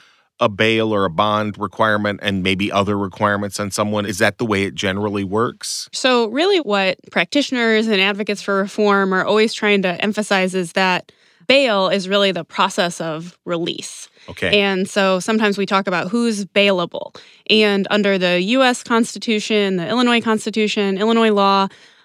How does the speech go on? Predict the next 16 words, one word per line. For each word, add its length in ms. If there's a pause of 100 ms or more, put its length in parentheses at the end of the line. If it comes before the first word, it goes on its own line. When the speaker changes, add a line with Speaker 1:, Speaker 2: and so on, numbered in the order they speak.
(100)
Speaker 2:
um, 420 (100)
the 120
vast 360
majority 380
of 100
people 240
are 80
going 220
to 80
be 320
released 800 (100)
pretrial. 520
So 120
they're 140
gonna 180
be 320